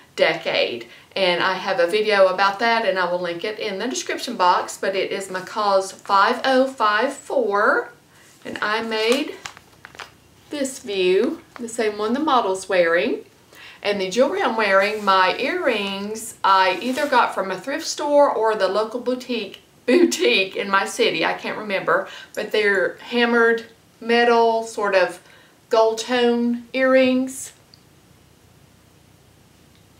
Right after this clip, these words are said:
And the necklace I'm wearing I got from a thrift store, these greenish wooden beads, and then there's a chartreusey larger bead in the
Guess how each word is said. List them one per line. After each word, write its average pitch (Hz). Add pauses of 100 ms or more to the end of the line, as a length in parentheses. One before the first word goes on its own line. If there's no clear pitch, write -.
(400)
And 208
the 190
necklace 190
I'm 294
wearing 262
I 269
got -
from 202
a 359
thrift 302
store, 214
these 208 (400)
greenish 226 (320)
wooden 226
beads, 226
and 202
then 190
there's 185
a 170 (760)
chartreusey 233 (320)
larger 233
bead 180
in 196
the 247